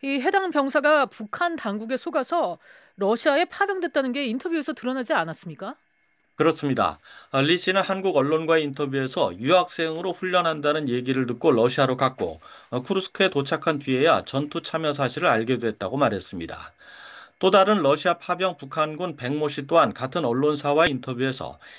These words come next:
Speaker 2: 입대한 지 사 년 동안 홀 어머니를 한 번도 만나지 못했고 어머니가 자신의 파병 사실조차 모른다고 밝혔습니다. 전하교 한국 국방부 대변인은 이십 일 정례 브리핑에서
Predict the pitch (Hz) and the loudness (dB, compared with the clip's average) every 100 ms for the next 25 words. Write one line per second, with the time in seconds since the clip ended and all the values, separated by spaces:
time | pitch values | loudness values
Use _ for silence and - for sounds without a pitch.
0 | _ 139 147 175 175 190 185 127 151 156 | _ -4 2 4 4 2 0 0 0 -2
1 | 147 175 127 104 190 180 123 147 156 156 | -2 2 2 0 -2 0 2 0 -2 -2
2 | 165 151 - 202 196 185 185 131 127 127 | -2 -2 -6 -4 -2 -2 0 0 2 -2
3 | 123 113 117 110 - - - - _ - | -4 -6 -8 -12 -14 -16 -20 -20 _ 0
4 | 110 147 165 165 175 127 123 160 - 190 | 4 6 4 4 0 -2 -4 -4 -2 -2
5 | 196 196 170 160 156 147 180 131 131 143 | -2 -2 -6 -8 -6 -2 -2 0 0 2
6 | 123 90 135 135 113 - 92 80 - - | 0 0 -2 -2 -4 -6 -8 -10 -12 -16
7 | - - - - _ - 147 170 180 190 | -20 -20 -20 -20 _ 0 4 6 6 2
8 | 185 185 175 151 165 160 156 151 147 143 | 0 -2 -8 -2 0 0 2 2 2 0
9 | 165 92 85 143 147 180 165 98 - 143 | -2 -4 -6 -6 -6 0 0 0 -4 -2
10 | 160 160 - 139 139 139 120 82 | 0 0 0 -4 -2 -2 -2 -6